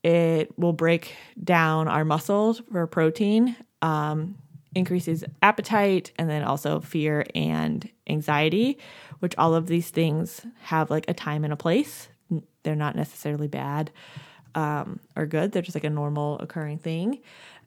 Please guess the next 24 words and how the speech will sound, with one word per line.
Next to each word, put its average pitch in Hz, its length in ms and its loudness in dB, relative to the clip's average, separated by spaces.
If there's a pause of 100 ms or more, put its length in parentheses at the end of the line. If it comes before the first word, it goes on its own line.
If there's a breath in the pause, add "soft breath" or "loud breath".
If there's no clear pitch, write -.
And 170 180 0
then 165 400 0 (420)
it 180 180 4
will 180 120 4
also 220 320 4
decrease 185 640 -2
your 170 80 2
memory, 180 540 0 (120)
cognition, 196 880 0
bone 175 220 2
building 170 500 0 (100)
activity, 160 800 0
immune 160 280 -2
system, 160 460 -4 (100)
and 160 140 0
your 151 140 -2
ability 143 400 -2
to 151 100 -4
feel 151 580 -4 (140)
full, - 360 0 (560 loud breath)
which 180 200 0
when 170 160 0
we're 175 440 2
regulated, 185 960 6